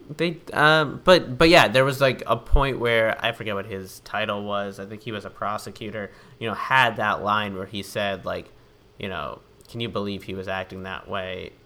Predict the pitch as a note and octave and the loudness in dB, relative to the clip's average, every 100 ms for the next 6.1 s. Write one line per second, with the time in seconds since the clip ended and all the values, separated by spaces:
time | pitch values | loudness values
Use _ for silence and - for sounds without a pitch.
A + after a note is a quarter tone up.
0 | - G#2+ G2 F#2 F2+ - G2 F#2+ F#2 F#2 | -20 -12 -8 -6 -8 -10 -8 -6 -6 -8
1 | F2 F2+ _ _ - A2 A#2+ B2+ C3 A#2 | -14 -16 _ _ -12 -8 -6 -4 -4 -6
2 | G2 F#2+ G2 G2 G2 G2 G2 F#2+ - G2+ | -6 -6 -8 -8 -10 -10 -10 -12 -14 -14
3 | G2 - F#2+ F#2 F#2 F#2 - - - - | -14 -12 -10 -10 -10 -14 -20 -20 -20 -20
4 | - G#2 F2+ F2+ G2 - - _ - - | -12 -10 -8 -10 -14 -18 -20 _ -20 -20
5 | _ _ _ _ _ _ _ - G#2+ F#2+ | _ _ _ _ _ _ _ -10 -6 -6